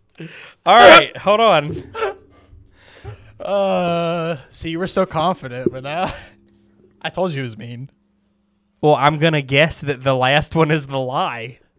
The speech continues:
Speaker 2: It's only kind of a lie.
Speaker 1: Oh,
Speaker 2: You're,
Speaker 1: man.
Speaker 2: you're tied for my favorite boss
Speaker 1: Uh.
Speaker 2: because my boss at U A that, like, taught me a lot of stuff.
Speaker 1: Gray?
Speaker 2: Yeah,
Speaker 1: I've heard
Speaker 2: Gray.
Speaker 1: he's a great person.
Speaker 2: He's a great guy.
Speaker 1: You're a
Speaker 2: So that's
Speaker 1: great
Speaker 2: why I
Speaker 1: person,
Speaker 2: said,
Speaker 1: Gray.
Speaker 2: that's why I said single-handedly, but I just wanted to say it.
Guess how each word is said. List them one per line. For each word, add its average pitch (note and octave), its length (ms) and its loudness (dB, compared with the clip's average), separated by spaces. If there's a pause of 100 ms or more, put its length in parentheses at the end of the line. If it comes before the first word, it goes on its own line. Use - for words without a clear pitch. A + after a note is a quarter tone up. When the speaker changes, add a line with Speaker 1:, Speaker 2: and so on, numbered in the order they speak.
Speaker 2:
It's C3+ 240 -14
only C3 260 -10
kind A2+ 300 -14
of G#2+ 80 -20
a G#2 60 -20
lie. - 260 -20 (220)
Speaker 1:
Oh, E3 300 8
Speaker 2:
You're, B2+ 80 -2
Speaker 1:
man. C#3 360 0
Speaker 2:
you're D#3 100 -2
tied A#2+ 560 -10
for A2+ 160 -20
my A2+ 140 -18
favorite A2+ 360 -20
boss - 320 -20
Speaker 1:
Uh. D3 100 -4
Speaker 2:
because B2+ 420 -8 (180)
my C#3 180 -6
boss C#3+ 380 -2
at C#3 100 -8
U C3 220 -8
A A#2+ 200 -6
that, A2 140 -14
like, A2 180 -16
taught A2 240 -14
me G#2+ 280 -20
a G#2 60 -20
lot G#2+ 200 -16
of G#2+ 80 -20
stuff. - 200 -20
Speaker 1:
Gray? C#3+ 460 2
Speaker 2:
Yeah, - 240 -20
Speaker 1:
I've C3+ 140 0
heard C#3+ 160 -2
Speaker 2:
Gray. C3+ 60 -4
Speaker 1:
he's A#2+ 120 -6
a A#2 40 -10
great A2+ 280 -10
person. - 320 -16
Speaker 2:
He's B2 140 -8
a - 40 -8
great A2+ 260 -12
guy. - 280 -20
Speaker 1:
You're F#3 160 0
a D#3+ 40 0
Speaker 2:
So D3 120 0
that's D3+ 100 4
Speaker 1:
great C#3 40 0
Speaker 2:
why F#3 140 6
I F3+ 40 4
Speaker 1:
person, F3 140 0
Speaker 2:
said, F#3+ 100 -2
Speaker 1:
Gray. A#2+ 180 0
Speaker 2:
that's E3+ 160 -2
why E3+ 100 2
I D#3+ 40 0
said D3+ 220 -8
single-handedly, A#2+ 920 -12
but D#3+ 180 2
I F3 140 0
just F3+ 200 -10
wanted G#3 180 0
to F3+ 100 -4
say D3 380 -6
it. - 380 -8